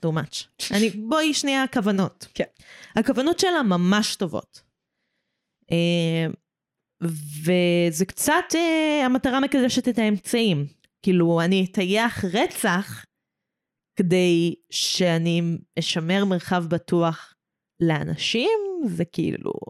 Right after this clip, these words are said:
Speaker 1: אה.
Speaker 2: יש המון המון דיון על, אה, פשעי עבר וההשלכות שלהם היום.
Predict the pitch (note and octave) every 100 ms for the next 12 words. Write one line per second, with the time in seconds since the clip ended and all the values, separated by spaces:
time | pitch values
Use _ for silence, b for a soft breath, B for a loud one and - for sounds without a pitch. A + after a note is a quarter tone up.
0 | - - F4+ E4+ E4+ E4+ A#3 D4 C4 A#3+
1 | G#3+ G#3 G3+ F3+ F3+ F3 F3 E3+ F3+ F3+
2 | E3+ D#3+ E3 F#3+ - F3 E3+ E3 D#3+ E3
3 | F3+ E3 - F3 E3 - F3+ E3+ D3+ D3+
4 | E3